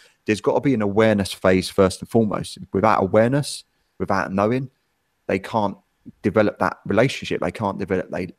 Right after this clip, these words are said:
that like. They can't look on the Adidas shop, on, on the internet or in the shop and go, "I really like Adidas trainers." And that's where branding and marketing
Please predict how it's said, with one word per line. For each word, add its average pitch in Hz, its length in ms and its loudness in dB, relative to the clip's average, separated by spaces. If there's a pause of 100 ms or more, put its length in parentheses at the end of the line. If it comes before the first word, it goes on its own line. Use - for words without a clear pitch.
that - 200 -2
like. - 480 2 (440)
They 95 120 0
can't 98 360 -4 (200)
look 120 400 2 (340)
on 120 440 4 (180)
the - 60 4
Adidas 90 380 2
shop, - 580 -6 (340)
on, 92 180 2
on 110 200 2
the 110 140 4
internet 85 360 -2
or 92 200 2
in 135 120 4
the 107 80 2
shop - 420 -2 (300)
and 90 100 -8
go, 87 200 0
"I 92 60 2
really 92 300 0
like 87 220 -2
Adidas 82 360 -6
trainers." 110 500 -4 (920)
And 98 140 0
that's 123 220 0
where 104 100 6
branding 98 480 2
and 85 120 -4
marketing 90 720 0